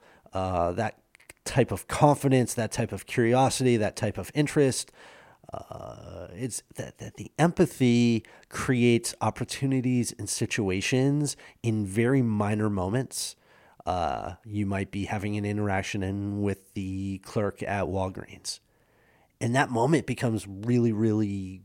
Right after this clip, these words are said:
good and powerful and strong because you're helping someone, you're curious, and that moment then transforms all of the moments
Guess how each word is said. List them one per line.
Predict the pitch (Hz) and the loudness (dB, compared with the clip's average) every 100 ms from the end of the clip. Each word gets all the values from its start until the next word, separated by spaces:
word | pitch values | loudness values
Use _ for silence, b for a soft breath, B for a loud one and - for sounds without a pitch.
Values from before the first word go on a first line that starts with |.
| 101 101 | -16 4
good | 135 123 90 82 | 6 6 2 -4
and | 104 98 | -6 -4
powerful | 131 131 - 92 92 | 2 2 0 -4 -6
and | 95 | -4
strong | - 139 147 113 92 95 B B - | -2 6 6 6 2 -4 B B -8
because | 127 127 | -6 -4
you're | 123 | -4
helping | - - 156 147 123 | -4 0 2 2 2
someone, | - 104 98 87 95 B B - | -2 -4 -4 -6 -8 B B -6
you're | 120 | -4
curious, | - - 170 165 127 98 92 - - B B 123 | -4 -2 2 4 6 4 2 -4 -10 B B -2
and | 123 | 0
that | 139 - | 0 -2
moment | 113 113 113 131 175 175 b b b - | -2 0 2 2 2 0 b b b -8
then | 113 131 123 | 0 2 2
transforms | - 127 120 - 139 131 120 - | 0 0 0 0 2 2 0 -4
all | 117 120 120 | -2 0 0
of | 90 | 0
the | 104 | -2
moments | 104 110 104 101 - - - - | 2 2 2 -2 -4 -8 -8 -12